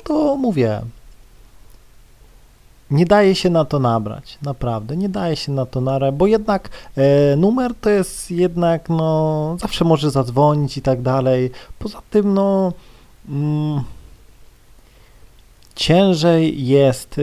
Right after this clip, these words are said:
dziewczynie dać numer niż jakiś portal społecznościowy, no nie? No tak to działa, no nie? Naprawdę. Pomimo tego, że telefon gdzieś tam może, e, łatwiej cię zablokować i tak dalej, bla, bla, bla,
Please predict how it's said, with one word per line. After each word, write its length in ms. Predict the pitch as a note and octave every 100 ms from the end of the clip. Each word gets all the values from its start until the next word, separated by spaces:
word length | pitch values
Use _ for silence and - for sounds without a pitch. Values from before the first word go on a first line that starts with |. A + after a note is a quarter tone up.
| B2+
dziewczynie 580 | B2 C3 - D3 C#3 B2
dać 440 | B2+ B2+ A#2+ -
numer 520 | B2 B2+ B2 D#3 G#3+ - - - - - - - - - - - - - - - - -
niż 340 | C3+ D3+ D3
jakiś 260 | D3 D3 -
portal 440 | - C3+ - C3+
społecznościowy, 920 | - - B2+ - B2 - - A2+ A2 C#3 - _ - -
no 80 | B2
nie? 260 | B2+ C3+ E3+ -
No 120 | B3 A#3+
tak 200 | G#3+ -
to 120 | D#3+
działa, 380 | A#2+ G2+ G#2 C3 - - - -
no 100 | C#3+
nie? 240 | D#3 D#3+ E3
Naprawdę. 600 | F#3 - B2+ A#2 A2+ A#2+ - - - - - - - _ - - F#3+
Pomimo 160 | B3
tego, 240 | A#3+ A3 G3+
że 360 | G3+ F#3+ F#3
telefon 460 | F3+ E3+ E3+ - E3
gdzieś 160 | D3+
tam 160 | - D3+
może, 640 | D3 D3 C3+ C#3 C3+ C#3 C3 C3 B2+ B2+ B2+ - - - - C3
e, 40 |
łatwiej 380 | B2+ C#3 D3 C3+
cię 160 | C#3
zablokować 880 | B2+ B2+ A#2+ - B2+ C3+ C3+ C3 -
i 60 | C3
tak 200 | B2 A#2
dalej, 360 | B2 B2+ B2+
bla, 200 | A#2 A#2+
bla, 180 | A#2+ B2
bla, 240 | A#2 C#3+